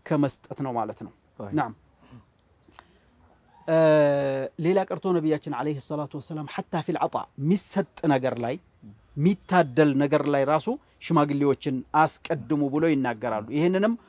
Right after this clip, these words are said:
Speaker 1: ዑመር ብኑል ኸጣብ ባስተላለፉት ሐዲስ የአላህ መልእክተኛ ዐለይሂ ሰላቱ ወሰላም ቃላ፣ እንዲህ አሉ አሉ፣ «ኡራኒ ፊል መናሚ አተሰወኩ ቢሲዋኪን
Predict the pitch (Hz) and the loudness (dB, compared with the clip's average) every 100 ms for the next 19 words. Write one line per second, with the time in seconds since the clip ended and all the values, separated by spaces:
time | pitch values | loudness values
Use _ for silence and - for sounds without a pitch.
0 | _ _ - 170 185 180 - - 160 143 | _ _ 2 4 4 2 0 2 4 4
1 | - 151 151 139 131 - 135 135 - 147 | 4 2 2 2 -4 -8 -6 -6 -4 2
2 | 170 160 160 147 147 139 127 143 135 - | 2 2 -2 -4 -4 0 0 0 -4 -4
3 | 143 139 139 - 131 127 156 165 196 - | -4 -4 -8 -4 -6 2 6 8 6 2
4 | _ _ _ _ - 165 165 151 139 135 | _ _ _ _ -2 0 2 2 2 4
5 | 131 110 113 _ _ _ _ _ 180 180 | 2 0 -10 _ _ _ _ _ 8 12
6 | 202 226 156 120 - _ - 170 160 160 | 12 12 6 2 -6 _ -2 0 4 6
7 | 170 208 220 240 170 - 180 226 202 156 | 6 6 4 2 2 2 2 4 4 2
8 | - 151 147 - 170 185 208 233 | 0 0 0 2 6 6 6 2